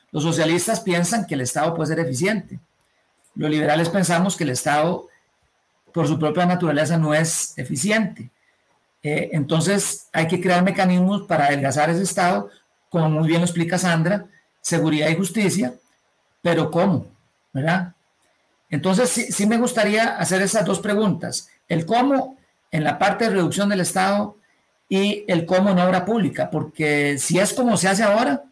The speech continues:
es para enriquecer a, a tres o cuatro empresas y, y los burócratas y políticos que giran alrededor de eso, ¿verdad? Es decir, eh, obra pública por obra pública, como el tren urbano que propone el gobierno,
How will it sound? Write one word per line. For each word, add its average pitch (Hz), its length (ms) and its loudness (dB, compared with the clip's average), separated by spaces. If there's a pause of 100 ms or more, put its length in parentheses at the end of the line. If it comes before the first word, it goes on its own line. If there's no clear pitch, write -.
(1040)
es - 460 0 (100)
para 151 560 0 (220)
enriquecer 156 520 0
a, 175 200 0 (280)
a 160 180 -8
tres 170 200 0
o 180 100 -2
cuatro 160 540 -2 (360)
empresas 175 760 0 (640)
y, 151 500 2
y 156 80 2
los 151 160 2
burócratas 160 560 0
y 165 60 0
políticos 147 480 -2
que 160 100 -2
giran 151 240 2
alrededor 143 320 0
de 170 100 2
eso, 160 180 0
¿verdad? 151 300 -4 (460)
Es 147 100 -16
decir, 165 540 -2
eh, - 200 -12
obra 190 280 2
pública 190 360 2
por 143 120 -2
obra 180 240 2
pública, 190 360 2
como 139 180 0
el 127 60 0
tren 180 240 4
urbano 185 280 4
que 180 100 0
propone 175 340 0
el 180 40 4
gobierno, 180 540 2